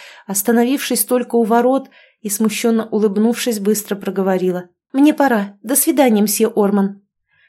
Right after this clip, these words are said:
«Надеюсь, что скоро ты назовёшь меня папой,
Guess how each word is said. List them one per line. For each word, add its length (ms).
«Надеюсь, 600
что 180
скоро 460
ты 160
назовёшь 520
меня 220
папой, 560